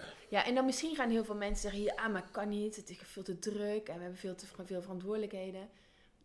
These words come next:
Maar ik denk echt dat het kan. Kijk, het, het, het, ik bedoel, wij hebben ook drie kinderen. En, ehm,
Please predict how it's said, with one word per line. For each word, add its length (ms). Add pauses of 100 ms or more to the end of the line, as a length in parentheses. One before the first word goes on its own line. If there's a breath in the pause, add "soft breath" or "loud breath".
Maar 160
ik 160
denk 240
echt 240
dat 100
het 200
kan. 320
Kijk, 220 (300 soft breath)
het, 180
het, 100 (280)
het, 100
ik 60 (420)
bedoel, 200
wij 120
hebben 180
ook 100
drie 240
kinderen. 540
En, 260
ehm, 420